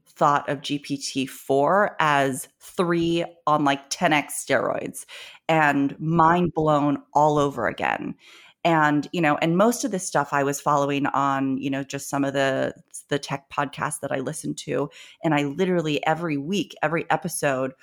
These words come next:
were listening to just a complete game changer. And I, I think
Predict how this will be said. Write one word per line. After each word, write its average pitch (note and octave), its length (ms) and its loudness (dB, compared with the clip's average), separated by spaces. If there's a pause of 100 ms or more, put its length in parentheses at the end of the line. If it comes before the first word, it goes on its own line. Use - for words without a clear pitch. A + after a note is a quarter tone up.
(300)
were D3 600 0 (140)
listening D#3+ 560 2 (140)
to D3 340 0
just C#3+ 320 -8
a E3 60 -10
complete E3+ 920 -6
game E3 380 0
changer. G#2+ 680 -4
And C#3 400 0 (460)
I, - 140 -2 (260)
I D3 60 -2
think D3 340 -4